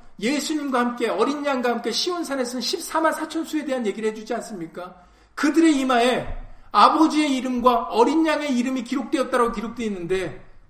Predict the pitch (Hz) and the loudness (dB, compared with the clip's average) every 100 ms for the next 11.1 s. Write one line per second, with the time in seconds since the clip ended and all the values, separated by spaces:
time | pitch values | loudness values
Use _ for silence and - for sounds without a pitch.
0 | - 202 196 - 262 208 185 185 180 - | -12 -10 -8 -6 -6 -6 -6 -6 -8 -14
1 | - - 214 240 233 202 202 196 156 160 | -16 -8 -6 -4 -4 -4 -4 -4 -6 -6
2 | 160 151 139 127 123 131 - - - - | -8 -8 -12 -14 -18 -18 -20 -20 -20 -20
3 | - - - - - _ _ _ - 175 | -20 -18 -18 -20 -20 _ _ _ -4 -2
4 | 175 - - 151 - - 330 269 240 185 | 0 -2 -8 -8 -10 -8 -6 -4 -6 -8
5 | 156 139 123 127 123 - - - - - | -10 -12 -16 -16 -20 -20 -20 -20 -20 -20
6 | - - - - _ _ - - _ _ | -20 -20 -20 -20 _ _ -20 -20 _ _
7 | _ _ _ _ _ _ _ _ _ _ | _ _ _ _ _ _ _ _ _ _
8 | _ _ _ _ _ _ _ _ _ _ | _ _ _ _ _ _ _ _ _ _
9 | _ _ _ _ _ _ _ _ _ - | _ _ _ _ _ _ _ _ _ -20
10 | - - - - - 170 190 180 170 156 | -20 -20 -20 -20 -8 -4 -2 -4 -6 -8
11 | 123 | -12